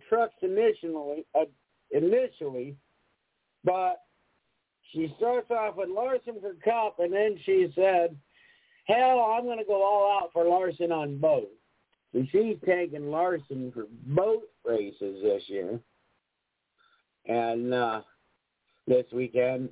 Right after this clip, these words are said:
and we'll have to wait on C J. I know that he's back to work, so he's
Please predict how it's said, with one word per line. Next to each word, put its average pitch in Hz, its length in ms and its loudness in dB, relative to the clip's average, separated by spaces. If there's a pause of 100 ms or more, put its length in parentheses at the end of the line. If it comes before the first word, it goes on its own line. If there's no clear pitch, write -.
(120)
and 120 320 4
we'll 147 180 4
have 151 240 -2
to 127 80 4
wait 143 260 0
on 120 280 -4
C 151 160 2
J. 117 360 0 (1120)
I 110 60 -2
know 131 220 2
that 123 140 0
he's 135 180 -4
back 113 360 -2
to 113 100 -6
work, 127 340 2 (200)
so 104 360 4 (920)
he's 123 140 -4